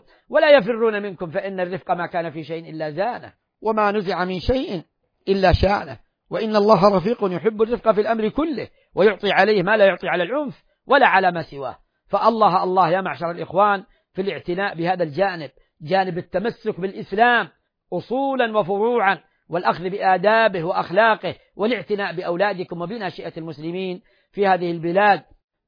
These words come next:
وإخوتي وإخواني في بلاد الغرب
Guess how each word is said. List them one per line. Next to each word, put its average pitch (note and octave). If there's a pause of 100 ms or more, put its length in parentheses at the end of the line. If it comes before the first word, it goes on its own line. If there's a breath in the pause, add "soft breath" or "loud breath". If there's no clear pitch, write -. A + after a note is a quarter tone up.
(140)
وإخوتي G#3
وإخواني G3+ (360)
في F#3+
بلاد G3+
الغرب G#3+